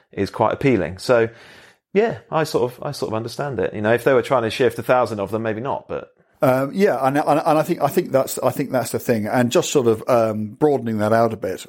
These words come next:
Speaker 2: um, and this is something perhaps we will talk about in more depth at another time.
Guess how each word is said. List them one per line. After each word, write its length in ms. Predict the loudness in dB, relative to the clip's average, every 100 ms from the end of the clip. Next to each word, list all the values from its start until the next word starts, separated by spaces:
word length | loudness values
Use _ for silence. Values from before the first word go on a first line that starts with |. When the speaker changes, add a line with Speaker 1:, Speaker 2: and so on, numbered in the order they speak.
| 0
Speaker 2:
um, 380 | 2 2 0 -6 _ _ _ _ _ _ _ -6 0
and 120 | 2
this 140 | 2
is 60 | 0
something 240 | -2 -2
perhaps 280 | -2 -2 -2
we 80 | -2
will 80 | -2
talk 180 | -2
about 200 | 2 0
in 80 | 0
more 140 | -2 0
depth 280 | 0 -2
at 80 | -6
another 240 | -2 -2 -2
time. 300 | -2 -2